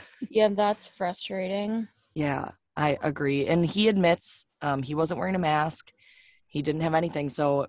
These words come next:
Speaker 2: I mean, Kevin, if he,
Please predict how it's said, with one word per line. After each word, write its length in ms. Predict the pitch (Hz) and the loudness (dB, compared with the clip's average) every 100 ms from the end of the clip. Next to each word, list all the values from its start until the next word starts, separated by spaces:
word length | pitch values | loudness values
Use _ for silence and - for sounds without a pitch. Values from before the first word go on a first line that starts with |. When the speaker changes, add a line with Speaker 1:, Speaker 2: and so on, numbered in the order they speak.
| - _ - | -8 _ -10
Speaker 2:
I 60 | |
mean, 380 | 147 143 143 139 - _ - _ | -6 -4 -6 -8 -12 _ -20 _
Kevin, 560 | - 160 165 156 151 - | -8 -4 -4 -4 -6 -8
if 160 | - 143 | -10 -10
he, 460 | - 147 139 135 | -4 -2 -2 -4